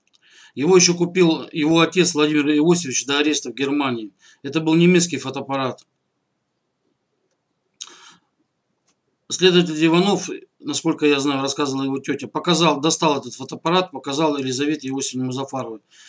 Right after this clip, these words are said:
Спросил, "Это ваш фотоаппарат?" Елизавета ответила, "Да, это фотоаппарат Коли".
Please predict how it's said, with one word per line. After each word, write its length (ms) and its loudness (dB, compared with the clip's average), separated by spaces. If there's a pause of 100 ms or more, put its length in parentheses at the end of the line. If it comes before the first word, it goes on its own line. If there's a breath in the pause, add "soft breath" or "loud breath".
(260 soft breath)
Спросил, 460 0
"Это 120 -2
ваш 200 4
фотоаппарат?" 560 -6
Елизавета 420 -2
ответила, 400 -6
"Да, 220 -4
это 140 -8
фотоаппарат 460 -8
Коли". 300 -8